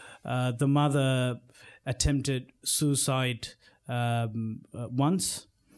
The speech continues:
and, uh, she was brought to Australia. The husband was not told of, uh, where she was being kept, but she was brought to Australia for treatment.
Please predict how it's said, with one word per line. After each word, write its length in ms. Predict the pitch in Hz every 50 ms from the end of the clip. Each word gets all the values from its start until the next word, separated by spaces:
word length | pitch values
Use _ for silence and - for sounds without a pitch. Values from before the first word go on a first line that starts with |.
| - - - - -
and, 500 | 135 131 131 127 131 127 127 123 113 127
uh, 260 | 123 123 123 123 127
she 200 | 127 - - 139
was 240 | 135 131 127 113 -
brought 480 | - - - - 151 160 175 170 175
to 440 | 175 170 156 147 139 135 131 135 139 - _ -
Australia. 960 | 135 - - - - 151 147 147 147 139 127 117 113 113 120 139 151 160 160 - _ _ _ _ _ _ _ _ _ _ _ _ _ - - - -
The 100 | 147 131
husband 440 | 127 156 165 - - 156 147 139 135
was 180 | 135 123 -
not 240 | 143 139 139 - -
told 320 | - 139 131 131 131 120
of, 340 | 131 131 123 117 - - - _ - - - - - - - - -
uh, 200 | 127 123 123 123
where 260 | 127 135 139 143 139
she 320 | - - - - - 139
was 220 | 131 127 127 120 110
being 340 | - - 127 123 120 117 -
kept, 420 | - 151 160 175 - - - - - _ _ _ _
but 120 | - 139 -
she 120 | - 143
was 200 | 135 127 110 -
brought 400 | - - _ - 151 151 147 147
to 80 | 147 143
Australia 560 | 127 - - - 139 135 131 131 127 123 120
for 160 | - 127 120
treatment. 680 | - - - 147 156 156 165 175 180 190 170 - -